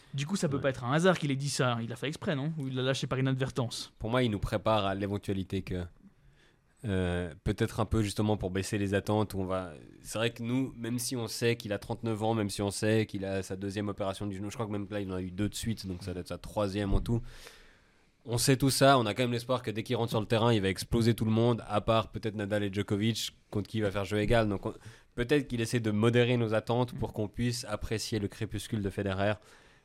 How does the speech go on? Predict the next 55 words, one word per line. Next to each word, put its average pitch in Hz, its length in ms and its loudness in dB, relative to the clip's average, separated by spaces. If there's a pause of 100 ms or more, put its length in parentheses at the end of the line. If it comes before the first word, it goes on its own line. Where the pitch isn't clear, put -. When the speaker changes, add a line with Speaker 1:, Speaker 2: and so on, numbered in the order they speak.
(120)
Speaker 2:
euh, 95 240 0 (140)
plus 120 360 2 (120)
qu'on, 98 520 0
qu'on 101 160 2
l'aurait 101 300 2
fait, 107 540 0
euh, 90 480 -4
autrement. 107 540 0
Je 123 80 2
sais 120 140 -2
pas 117 120 0
exactement 98 480 -4
ce - 100 -10
qu'il 92 120 -12
fait. 107 280 -2 (840)
C'est - 160 -2
vrai 113 120 2
que 117 80 -6
s'il 104 180 -2
a 95 60 0
prévu 107 380 -2
de 101 80 -2
plus - 180 -4
revenir 104 300 2
sur 101 140 -4
le 92 40 -6
circuit, 117 440 -4 (560)
euh, 90 420 -6 (540)
pourquoi - 260 0
tu 101 120 -6
fais 95 120 -8
ces 98 140 -6
deux 95 180 -4
opérations ? 98 580 0
C'est, 95 160 -6
c'est 92 140 -8
des 92 140 -6
opérations 95 340 -4
pour 90 160 -12
continuer 92 320 -6
à 90 60 -2
jouer, 104 240 2
ça 95 100 -6
c'est 90 140 -6
pas 92 100 -6
des 90 160 -6
opérations 90 500 -6
pour, 87 220 -6
euh, 82 40 -6
faire 85 160 -8
du 85 100 -12
ski - 160 -10
avec 87 120 -6
ses 90 100 -10
gamins. 92 280 -2